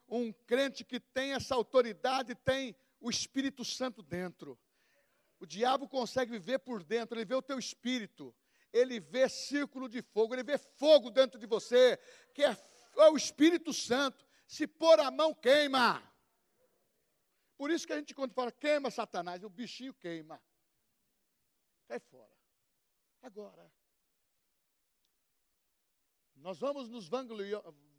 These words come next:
vangloriar por isso? Não. Nós vamos nos vangloriar pela cruz de Cristo.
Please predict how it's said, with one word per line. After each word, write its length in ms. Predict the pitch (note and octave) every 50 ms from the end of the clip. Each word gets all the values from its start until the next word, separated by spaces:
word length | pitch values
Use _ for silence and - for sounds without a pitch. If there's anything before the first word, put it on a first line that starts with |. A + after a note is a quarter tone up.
| D3 _ _
vangloriar 760 | D#3 A3 B3 A#3+ G3+ F#3+ A3 A#3+ B3 G#3+ G3+ F#3+ G#3 A#3 A#3+
por 200 | _ - F#3+ G3
isso? 380 | B3 D#4 F#4 E4 - - C4 B3+
Não. 520 | A#3+ C4+ C4+ C#4+ E4 F4 F4+ F#4 D#4 - _ _ _ _ _ _ _ _ _ _ _ _ _ _ _ _ _ _ _ _ _ _ _ _ _ _
Nós 220 | _ D4 D4+ C#4+ G#3+
vamos 320 | C4+ D#4+ D#4+ E4 D#4 D4
nos 220 | D4 D#4 D4 A3+ A3
vangloriar 960 | D4 D4 C#4+ A#3+ C#4 C#4+ C4+ B3+ A#3+ A#3 A#3+ C4+ D4 D4 C4 G3 D3 B2+ - _ _ _ _ _ _ _
pela 220 | - - D#4 D#4 -
cruz 340 | - - B3+ C4+ E3 D#4+ -
de 80 | A#3
Cristo. 600 | - - G3+ A3+ C#4+ D4+ B3 - - - _ _